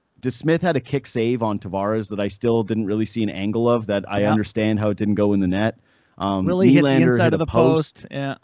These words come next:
Speaker 1: right? It's just they, they
Speaker 2: Bunting
Speaker 1: did
Speaker 2: hit him in the
Speaker 1: Bunting.
Speaker 2: collarbone. Like, they were all over it.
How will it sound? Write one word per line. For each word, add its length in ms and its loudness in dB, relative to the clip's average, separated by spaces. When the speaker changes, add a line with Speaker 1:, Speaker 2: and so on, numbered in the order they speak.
Speaker 1:
right? 320 4
It's 380 -4
just 240 -4
they, 100 2
they 60 4
Speaker 2:
Bunting 240 0
Speaker 1:
did 80 2
Speaker 2:
hit 100 4
him 0 -
in 60 0
the 60 -2
Speaker 1:
Bunting. 20 -4
Speaker 2:
collarbone. 580 2
Like, 140 -4
they 140 -4
were 160 0
all 160 2
over 280 -2
it. 140 -18